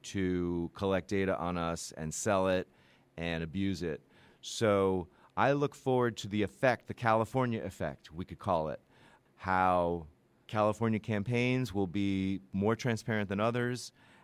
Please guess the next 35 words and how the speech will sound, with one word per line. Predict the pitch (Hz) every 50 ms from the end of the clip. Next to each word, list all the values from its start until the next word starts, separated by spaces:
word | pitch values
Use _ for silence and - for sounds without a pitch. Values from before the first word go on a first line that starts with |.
| _ -
and | 95 98 98 98
then | 95 95 95
how | 98 104 101 95
national | 95 107 113 117 117 - 120 110
campaigns | 104 - 117 104 98 95 113 107 104 104 101 101 101 101 98 - -
will | 92 87
have | 90 104 107 104 -
to | - - 101
comply | - - 104 92 - - 113 113 113 113 113
with | 107 107
the | -
California | - 113 107 101 101 95 - 104 98 95 95 95 90 90 90 87 85 - _ _ _ _ _ _ _ _ _ _ _
rules, | - 95 107 120 127 131 135 143 147 151 160 151 - - -
and | 92 95 95
so | - 104 92 90 90 90
it | 87 82
might | 92 92 92
help | 87 90 95 92 90 -
us | 87 85 -
all. | - 87 90 90 85 80 78 85 92
In | 113
the | 117 117
same | - - - 170 185 190 180
way | 170 165 160
that | 143 135 127 123 120 - - _ - - - - - _ _ _ _ _ _ -
California | - 139 135 143 147 143 - 147 139 127 117 107
air | 117 139 160 156
pollution | - 135 120 107 101 - - 98 92
standards | - - 104 95 90 90 82 87 85 85 85 85 - - - - - _ _ _ _ -
affected | 104 95 92 123 113 95 110 110
the | 104
whole | 98 117 131 127
automotive | 117 120 120 117 113 117 120 120 117 98
in-, | 95 90 87 87
industry. | 85 92 92 85 80 80 - - 82 78 71 65 67